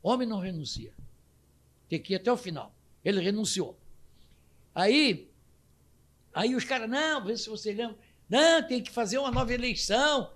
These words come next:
tem que fazer isso, tem que fazer aquilo. Eu, na época eu tava na Rádio Guarujá, disse, não, tem que ficar o,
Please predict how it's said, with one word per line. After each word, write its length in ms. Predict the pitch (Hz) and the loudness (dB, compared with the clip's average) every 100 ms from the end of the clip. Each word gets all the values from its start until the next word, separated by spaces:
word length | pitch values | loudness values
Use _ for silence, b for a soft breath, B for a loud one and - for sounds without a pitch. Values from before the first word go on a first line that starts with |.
| - | -2
tem 140 | 214 | -2
que 100 | 214 - | -2 -4
fazer 280 | 233 202 | -4 0
isso, 300 | 220 277 277 | 2 0 -2
tem 100 | 233 | -6
que 60 | - | -8
fazer 220 | 214 202 | -6 -4
aquilo. 340 | 208 - 233 - _ _ _ - | -4 -4 -10 -10 _ _ _ 0
Eu, 420 | 233 311 220 - - _ _ _ - | 2 2 -2 -6 -16 _ _ _ -6
na 80 | 160 | -4
época 220 | 196 185 | -4 -6
eu 60 | |
tava 200 | 175 175 | -8 -8
na 80 | 175 151 | -8 -6
Rádio 240 | 180 156 | -6 -6
Guarujá, 480 | 160 156 127 226 214 - - | -8 -6 -4 -4 -4 -18 -20
disse, 140 | - | -12
não, 140 | 147 - | -10 -10
tem 180 | - | -10
que 100 | 147 | -12
ficar 440 | - 151 - 165 190 | -12 -12 -6 0 2
o, 600 | 233 254 269 269 269 | 2 2 0 -2 -2